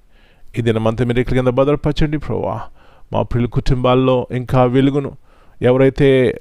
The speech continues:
కలిగిలేరో ప్రభువా, అందరూ కలిగి ఉండి కుటుంబాల్లో శాంతి సమాధానం కలిగి ఉండడానికి సహాయం ఇచ్చేయమని, మనం మీ చేతికి అప్పగించుకుంటూ, ఈ దినమంతా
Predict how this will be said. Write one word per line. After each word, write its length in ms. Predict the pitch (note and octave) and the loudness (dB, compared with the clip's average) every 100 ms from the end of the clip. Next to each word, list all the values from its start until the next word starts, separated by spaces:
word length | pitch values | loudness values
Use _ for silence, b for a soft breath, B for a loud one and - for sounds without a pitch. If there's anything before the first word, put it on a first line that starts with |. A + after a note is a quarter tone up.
| - | -2
కలిగిలేరో 500 | C#3 C#3 D3 D3 D#3 | 2 4 4 4 2
ప్రభువా, 520 | C#3+ B2+ - - A#2 B B B B B B | 0 -6 -4 -2 -4 B B B B B B
అందరూ 300 | A2+ A#2+ B2+ | -4 0 0
కలిగి 300 | B2+ C3 C#3 | 2 2 2
ఉండి 340 | D3 D3 C#3+ - b b b b | 0 0 -2 -4 b b b b
కుటుంబాల్లో 520 | A#2+ C3+ B2+ B2 B2 A#2+ - | -2 0 2 2 2 0 0
శాంతి 240 | C3 C3+ C3+ | 0 0 0
సమాధానం 380 | C3+ C3+ C#3 C#3 | 0 2 0 0
కలిగి 160 | C#3+ D3 | 0 2
ఉండడానికి 320 | D3 D3+ D3+ - | 2 2 0 -2
సహాయం 280 | D3 D#3 E3 | 0 0 -2
ఇచ్చేయమని, 460 | D#3 B2 - - - - b b b - | -2 -4 -6 -12 -16 -20 b b b -6
మనం 140 | G#2+ | -2
మీ 60 | A2+ | 0
చేతికి 260 | - - B2+ | 0 0 0
అప్పగించుకుంటూ, 680 | B2 C#3+ D#3 C#3+ D#3+ D#3 D#3 C#3+ b b b b A2 | 0 -2 -2 -2 -2 -2 -2 -4 b b b b -4
ఈ 40 | G#2+ | 0
దినమంతా 560 | B2 B2+ C#3+ D3+ D3 | 0 2 0 2 2